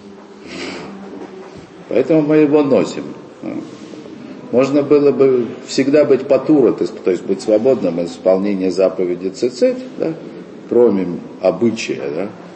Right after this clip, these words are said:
Заворачиваться во время молитвы. А так каждый день свободен. Кто сегодня носит четырехугольную одежду, да? Даже пончо эти круглые, да? М.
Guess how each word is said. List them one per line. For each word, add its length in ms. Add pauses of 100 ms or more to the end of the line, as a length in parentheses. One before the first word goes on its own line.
(1200)
Заворачиваться 840
во 100
время 300
молитвы. 480
А 120
так 300
каждый 300
день 220 (440)
свободен. 540 (520)
Кто 120
сегодня 420
носит 340
четырехугольную 920
одежду, 440 (220)
да? 460
Даже 180
пончо 440
эти 180
круглые, 600
да? 60 (2500)
М. 140